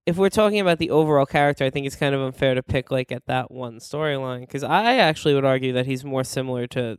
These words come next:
to Superman than he, uh, to Batman rather than he is to Superman. But a-, actually for, for a different reason that people haven't said, so I guess,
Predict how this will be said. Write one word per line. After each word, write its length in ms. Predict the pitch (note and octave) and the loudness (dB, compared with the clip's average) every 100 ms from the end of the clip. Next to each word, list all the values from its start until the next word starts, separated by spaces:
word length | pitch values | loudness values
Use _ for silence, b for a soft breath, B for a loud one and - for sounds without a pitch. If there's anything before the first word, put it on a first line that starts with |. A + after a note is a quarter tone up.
| - | -10
to 140 | C#3 | -12
Superman 580 | - C#3 C3+ B2+ A#2+ A#2 | -8 -6 -4 -4 -4 -4
than 120 | A#2 | -8
he, 180 | B2 A#2 | -8 -2
uh, 180 | C#3 B2+ | 0 0
to 140 | C#3+ | 0
Batman 400 | C#3+ C#3+ C#3 B2+ | 0 2 2 0
rather 320 | B2+ B2+ B2 | 2 2 0
than 160 | A#2+ B2+ | -2 -6
he 100 | B2+ | -8
is 160 | B2 - | -10 -14
to 140 | - | -14
Superman. 540 | - D3 C#3 B2 A#2+ - _ _ _ - - | -10 -10 -6 -6 -8 -12 _ _ _ -6 0
But 160 | G3+ | 2
a-, 40 | G3 | 2
actually 420 | F3+ G3+ - A3 | 2 2 4 4
for, 200 | A3 A#3+ | 4 2
for 200 | A3+ G3+ | 4 4
a 40 | |
different 300 | G3+ A#3 G3+ | 4 0 0
reason 320 | F3 F3+ E3 | 2 4 4
that 140 | D3 C3+ | 0 0
people 260 | D#3+ D#3+ | 0 0
haven't 400 | D#3 C#3+ B2+ - | 2 2 0 -10
said, 380 | - G#3 D3 A2 | -4 -2 -2 -4
so 100 | C#3 | -8
I 80 | A#2+ | -8
guess, 240 | - - | -12 -16